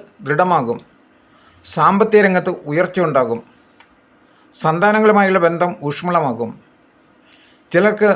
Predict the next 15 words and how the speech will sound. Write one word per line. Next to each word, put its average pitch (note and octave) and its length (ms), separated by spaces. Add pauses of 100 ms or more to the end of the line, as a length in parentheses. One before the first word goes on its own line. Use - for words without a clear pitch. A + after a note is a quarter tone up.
(160)
മാതാപിതാക്കളുമായി F#3+ 920 (280)
വേർപിരിയുന്ന F#3+ 580 (120)
സാഹചര്യം E3+ 500 (160)
ഉണ്ടായേക്കാം. C#3+ 460 (840)
മറ്റു G#3+ 280
ചിലർക്ക് G3 340 (140)
ക്ഷീണവും F3+ 440 (140)
സമ്മർദ്ദങ്ങളും E3+ 600 (100)
അനുഭവപ്പെട്ടേക്കാം. C#3+ 680 (1040)
ആത്മവിശ്വാസം F#3 720 (200)
കുറയുന്നതായി E3+ 580
തോന്നും. A#2+ 240 (1080)
നിയമവിരുദ്ധ G#3 600
പ്രവർത്തനങ്ങളിൽ F#3 600
നിന്ന് F3 200